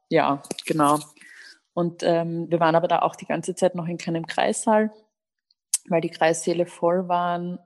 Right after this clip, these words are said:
und, ähm, wir mu-, ich musste dann sowieso warten, erst bis ein Kreissaal wieder frei war und um sieben Uhr morgens ungefähr war ich dann, waren wir dann im Kreissaal und ich hab relativ bald dann die P D A bekommen, zwischen sieben und halb acht, glaub ich.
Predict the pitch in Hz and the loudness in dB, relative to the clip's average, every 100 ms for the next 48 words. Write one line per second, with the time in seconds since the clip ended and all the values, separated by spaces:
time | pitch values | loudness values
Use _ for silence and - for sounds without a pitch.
0 | _ 170 165 165 165 - - 160 160 160 | _ -4 -2 -4 -8 -10 -4 -2 -2 -4
1 | 165 156 165 165 - - 127 - 160 156 | -6 -4 -4 -4 -6 -6 -4 -4 -4 -4
2 | 160 160 165 160 151 - - 160 160 - | -4 -4 -4 -2 -2 -4 -8 -10 -10 -10
3 | - 165 160 - 156 - 160 165 165 - | -12 -10 -8 -6 -6 -4 -6 -4 -8 -4
4 | 170 165 160 160 160 165 165 165 165 _ | -2 0 0 0 -2 -6 -8 -6 -8 _
5 | _ - - _ - 190 190 185 180 175 | _ -20 -20 _ -6 0 2 2 -2 -2
6 | 180 165 160 151 151 165 - 160 160 - | -2 -2 2 2 0 -2 -6 -6 -6 -2
7 | 160 151 151 151 156 - 160 156 151 156 | 0 0 -4 -6 -6 -4 -4 -4 -6 -8
8 | 147 _ _ 160 156 156 160 156 156 - | -12 _ _ -2 0 -2 -2 -4 -6 -2
9 | 147 156 - 160 151 165 160 - - 160 | -2 -2 -2 -2 -2 -6 -6 -6 -6 -8
10 | _ _ 190 - 160 160 156 160 _ - | _ _ -20 -6 -2 -2 -4 -12 _ -4
11 | - 170 160 160 - 165 170 160 165 - | -4 -6 -6 -6 -6 -6 -6 -8 -10 -8
12 | 165 165 160 - 165 165 - 170 160 151 | -6 -4 -6 -8 -10 -8 -6 -6 -6 -6
13 | 160 160 180 - - - 165 165 - | -8 -8 -12 -14 -14 -8 -8 -10 -18